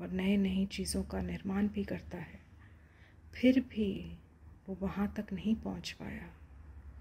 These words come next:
कुछ ना कुछ फिर भी बाकी है उसे जानने के लिए। तो चलिए, at least हम ये जर्नी तो स्टार्ट करें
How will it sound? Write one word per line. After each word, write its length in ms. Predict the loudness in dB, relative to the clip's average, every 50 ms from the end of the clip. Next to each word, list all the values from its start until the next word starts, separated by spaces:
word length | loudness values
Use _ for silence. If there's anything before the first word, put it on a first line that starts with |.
| -12 -12 -10 -10 -10 -10 -10 -10 -10 -10 -12 -12 -12 -12 -12 -12 -12 -12 -6 4
कुछ 240 | 4 4 4 8 8
ना 100 | 8 8
कुछ 280 | 10 6 4 4 4 2
फिर 220 | 8 8 8 8
भी 160 | 10 8 8
बाकी 480 | 8 8 4 2 0 0 2 4 4 4
है 260 | 4 2 -2 -4 -6
उसे 300 | -6 -8 -6 -4 -4 -2
जानने 380 | -2 -2 -4 -2 -2 -4 -4 -6
के 180 | -6 -6 -6
लिए। 300 | -6 -6 -8 -10 -10 -14 -14 -18 -20 -20 -20 -20 -20 -20 -20 -20 -20 -20 _ -20 -20 -20 -20 -20 -20 -20 -20 -20 -20 -20 -20 -20 -20 -20 -20 -10 -8
तो 60 | -6
चलिए, 540 | 0 2 2 4 4 4 4 2 0 0 -4 -18 -20 -20 -20 -20 _ -20 -20 _ -20 -20 -10 0 0
at 200 | 0 2 4 8
least 300 | 8 8 8 8 2 0
हम 200 | 2 4 6 6
ये 100 | 6 6
जर्नी 380 | 6 6 6 8 8 6 6
तो 120 | 4 4 2
स्टार्ट 340 | 2 0 0 -2 -4 -6
करें 300 | -6 -8 -6 -6 -6 -6